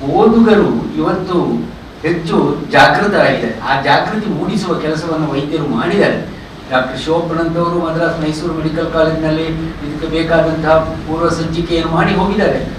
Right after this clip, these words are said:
ಒಟ್ಟ, ಇದು ಏನು ಪಾರಿಭಾಷಿಕ ಪದಕೋಶ, ಆದರೆ ಆ ಪಾರಿಭಾಷಿಕ ಪದಕೋಶವನ್ನು ಅರ್ಥ ಮಾಡಿಕೊಳ್ಳೋದಕ್ಕೆ ಬಹಳ ಕಷ್ಟ. ನಾನು ಅದನ್ನು ಯಾವುದೋ ಒಂದು ಸಂದರ್ಭದಲ್ಲಿ ಬಹಳ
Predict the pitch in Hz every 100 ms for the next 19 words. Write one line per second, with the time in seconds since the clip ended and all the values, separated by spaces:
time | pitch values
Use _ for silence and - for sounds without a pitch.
0 | - 156 160 165 190 - 151 151 156 156
1 | 151 175 185 - - - - 185 180 165
2 | 165 165 156 156 151 156 147 123 - 127
3 | 147 - - - - - - - - -
4 | 220 202 202 180 175 160 170 180 180 180
5 | 175 160 160 165 - 196 190 180 175 160
6 | 156 143 - 139 135 131 131 - 139 139
7 | 143 147 147 - 147 - 131 135 151 151
8 | 147 156 156 156 143 - 165